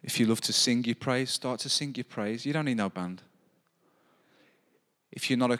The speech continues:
if you're not confident in that kind of thing, just start to say out, speak out. Your own ears need to hear your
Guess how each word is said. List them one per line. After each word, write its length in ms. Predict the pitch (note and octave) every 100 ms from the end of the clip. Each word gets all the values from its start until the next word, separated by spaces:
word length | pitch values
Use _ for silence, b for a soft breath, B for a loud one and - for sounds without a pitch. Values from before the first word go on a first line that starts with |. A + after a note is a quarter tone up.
| -
if 140 | A#2+
you're 100 | C3
not 80 | A#2
confident 400 | - A2+ - B2+
in 60 | A#2
that 140 | C3+
kind 120 | -
of 60 | B2
thing, 180 | D3 D3
just 140 | C3
start 240 | - C#3 A#2
to 100 | -
say 400 | - C#3+ C3 A2+
out, 120 | G2+ A2+
speak 600 | - - - D#3+ D#3+ C#3
out. 320 | A2+ A#2+ - _ _ _ b b b b b
Your 240 | - C#3+ D3
own 280 | D3 D3+ D#3+
ears 340 | C#3+ A#2+ G2
need 140 | B2 A2+
to 80 | A2
hear 240 | - B2+
your 260 | A2+ A#2